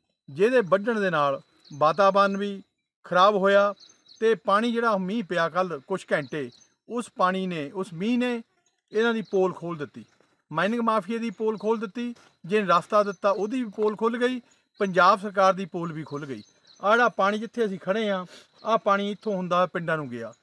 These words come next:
ਇੱਕ ਜਗ੍ਹਾ ਤੋਂ ਨਹੀਂ ਗਿਆ, ਉਹ ਪਰੇ ਤੱਕ ਤਿੰਨ ਚਾਰ ਜਗ੍ਹਾ ਪਾਣੀ ਘੁੰਮਿਆ। ਇਹ ਪਾਣੀ ਘੁੰਮ ਕੇ ਪਲੇਨ ਏਰੀਆ ਨੂੰ ਗਿਆ।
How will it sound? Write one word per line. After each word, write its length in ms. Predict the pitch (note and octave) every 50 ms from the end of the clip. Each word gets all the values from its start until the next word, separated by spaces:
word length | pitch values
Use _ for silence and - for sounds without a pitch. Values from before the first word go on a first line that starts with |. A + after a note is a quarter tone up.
| _ _ _ _ -
ਇੱਕ 220 | G3 A3+ A#3 - A3+
ਜਗ੍ਹਾ 300 | G#3 A#3 A#3+ A#3+ A#3+ G#3
ਤੋਂ 140 | A3 A3
ਨਹੀਂ 120 | G#3+ G#3+ G3+
ਗਿਆ, 300 | G3+ G3+ G#3+ A3 A#3 A#3 _ _ _ _ _ -
ਉਹ 140 | A#3+ A#3+ -
ਪਰੇ 320 | - A3 G#3+ A3+ A#3+ A#3+ -
ਤੱਕ 340 | - G#3 G3 F#3 - - E3+ F3 F3 F3 E3+ E3 E3 E3 E3 - D#3+
ਤਿੰਨ 240 | A3 A#3+ B3 G#3
ਚਾਰ 240 | E3+ G3+ G3+ G#3 G#3
ਜਗ੍ਹਾ 240 | F#3+ G#3+ G#3+ A#3+ A3+
ਪਾਣੀ 240 | G#3+ - G3 G3+ G3+
ਘੁੰਮਿਆ। 400 | - - G#3 D3+ C#3 C3 B2 A2 - _ _ _ _ _ _ -
ਇਹ 160 | A3+ C4 C#4+ C#4 -
ਪਾਣੀ 280 | A3+ G#3+ A3+ B3 B3
ਘੁੰਮ 260 | G3+ A#3+ G#3+ F3+ F3
ਕੇ 280 | F3+ G#3 A3+ A#3+ A#3+ A#3+ - - _ _ _ _ -
ਪਲੇਨ 260 | G#3+ A3 A3+ A#3 A3+
ਏਰੀਆ 280 | A3+ G#3+ G#3+ G#3 G3 F#3+
ਨੂੰ 120 | F#3 E3+
ਗਿਆ। 240 | C#3 B2+ A#2 A2 G#2